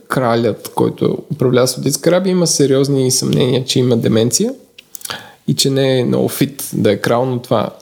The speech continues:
някакси някак да се признае, защото там е абсолютна монархия, т.е. каквото каже краля, това, това става. И неговия амбициозен син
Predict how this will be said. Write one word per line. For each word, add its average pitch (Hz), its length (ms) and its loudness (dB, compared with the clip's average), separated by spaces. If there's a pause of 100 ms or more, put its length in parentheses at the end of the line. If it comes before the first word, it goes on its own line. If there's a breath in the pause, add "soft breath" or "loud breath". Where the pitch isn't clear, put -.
някакси - 460 0
някак 127 300 -2
да 120 60 -2
се - 180 -4
признае, 123 300 -2
защото - 420 -2 (120)
там 135 180 0
е 123 40 4
абсолютна 123 420 -2
монархия, 120 500 -2
т.е. - 120 0
каквото - 340 -2
каже 120 260 0
краля, - 300 0
това, - 220 -4 (300)
това - 180 -2
става. - 380 -2 (560 loud breath)
И 156 40 2
неговия 220 560 4
амбициозен 160 560 4
син 143 520 0